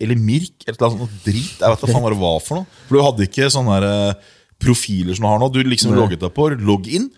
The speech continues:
Speaker 1: så brukte jeg et navn, så jeg kalte meg for Jones.
Speaker 2: Mhm.
Speaker 1: Og så sendte man sånn J P G-bilder til hverandre på e-mail, da.
Speaker 2: Ja.
Speaker 1: Og så da var det noen som la, for jeg drev alltid og chatta på natta når jeg gikk kardio. Jeg
Speaker 2: Mhm.
Speaker 1: drev og trente og bola som et helvete.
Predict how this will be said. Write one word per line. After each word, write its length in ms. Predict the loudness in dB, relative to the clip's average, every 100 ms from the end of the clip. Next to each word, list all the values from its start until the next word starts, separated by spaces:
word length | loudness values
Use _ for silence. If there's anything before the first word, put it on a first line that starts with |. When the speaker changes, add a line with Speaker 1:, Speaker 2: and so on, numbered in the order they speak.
| _ _ -4
Speaker 1:
så 140 | 0
brukte 220 | 0 0
jeg 80 | -4
et 80 | 0
navn, 360 | 2 2 0 -10 _
så 100 | -2
jeg 140 | -2
kalte 200 | -2 -4
meg 140 | -4 -4
for 280 | -6 -6 -4
Jones. 520 | 0 0 -2 -6 -4
Speaker 2:
Mhm. 380 | -2 -2 -2 -4 -8 _
Speaker 1:
Og 60 | -2
så 80 | 0
sendte 460 | 0 0 -2 -4 0
man 240 | 0 0
sånn 220 | -2 -2 0
J 100 | -2 -2
P 140 | -4
G-bilder 600 | -4 -2 -4 -4 -6 -8
til 120 | -4 -2
hverandre 300 | -2 -2 -4
på 220 | -4 -4 -4
e-mail, 380 | -4 -4 -2 -2
da. 80 | -6 -8
Speaker 2:
Ja. 200 | -6 -6 -8 -8
Speaker 1:
Og 60 | -4
så 80 | 0
da 120 | 2 2 -2 -4
var 180 | 0 0
det 60 | 0
noen 80 |
som 140 | -4 -4
la, 140 | 0 2 2
for 120 | 0
jeg 80 | 0
drev 140 | 0
alltid 220 | -2 -4 -6
og 440 | -4 -4 -4 -6 -6
chatta 240 | -6 -8
på 140 | -6 -6
natta 240 | -6 -6
når 240 | -6 -4
jeg 80 | -4
gikk 80 | -4
kardio. 400 | -2 -2 0 0 -2 -8 -4
Jeg 300 | 2 2 0
Speaker 2:
Mhm. 60 |
Speaker 1:
drev 160 | -2 -4 -4
og 140 | -6 -8
trente 340 | -6 -4 -4 -6
og 120 | -8
bola 200 | -8 -8
som 140 | -6
et 80 | -4
helvete. 380 | -6 -6 -10